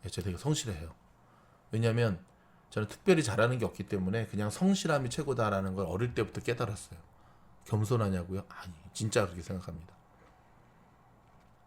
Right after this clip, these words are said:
그리고 저는 약속을 반드시 지키는 사람입니다. 십 년, 이제 구 년 남았거든요. 그쵸? 미주노? 구 년.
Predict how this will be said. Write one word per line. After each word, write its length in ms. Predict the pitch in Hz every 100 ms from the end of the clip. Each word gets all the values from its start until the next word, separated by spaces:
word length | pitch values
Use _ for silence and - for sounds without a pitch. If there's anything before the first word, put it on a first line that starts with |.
| -
그리고 140 | - 110
저는 200 | 101 101
약속을 640 | 85 - 117 110 117 - - - -
반드시 380 | - 117 127 120
지키는 320 | - - 95
사람입니다. 540 | 92 90 87 92 - - - - - - - - - -
십 200 | - 147
년, 300 | 139 110 95 - - -
이제 120 | - -
구 140 | 120
년 160 | 131 101
남았거든요. 640 | 82 82 - 87 87 120 - - -
그쵸? 340 | 85 - 123 - -
미주노? 440 | 95 98 92 113 - - - - - - - - - - - - - -
구 140 | -
년. 220 | 95 110